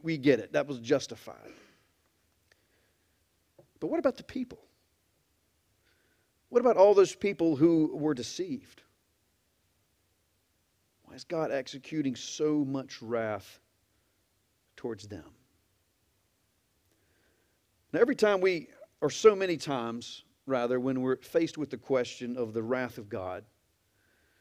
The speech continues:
we try so hard to explain it away that we miss an opportunity to make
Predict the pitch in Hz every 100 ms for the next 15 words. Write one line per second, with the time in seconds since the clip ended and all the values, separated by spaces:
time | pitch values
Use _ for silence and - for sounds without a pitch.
0 | _ _ _ _ _ _ _ _ _ 139
1 | - 202 175 - 285 202 196 156 143 -
2 | 139 - - - 165 202 147 127 110 101
3 | 104 107 92 _ _ _ _ _ _ _
4 | _ _ _ _ _ _ _ _ _ _
5 | - 127 123 165 208 - 143 147 127 -
6 | 139 127 113 117 117 113 113 113